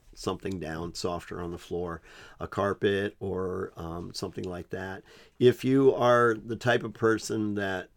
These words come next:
perspires, uh, a tremendous amount, especially when you're sitting completely still when you're on your trainer, maybe you might wanna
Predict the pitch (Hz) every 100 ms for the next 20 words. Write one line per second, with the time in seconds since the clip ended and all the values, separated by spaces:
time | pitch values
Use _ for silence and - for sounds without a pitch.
0 | _ - 113 - - 104 107 107 101 92
1 | - 107 113 98 95 95 - - 95 87
2 | 110 110 110 110 - 98 101 95 95 98
3 | - 107 104 - 107 101 95 95 92 98
4 | - 113 101 104 - 107 - 120 - 110
5 | 107 - 110 101 107 113 101 95 101 110
6 | 98 104 98 - 107 110 120 107 - -
7 | - - - 131 143 147 147 131 131 131
8 | 110 107 101 95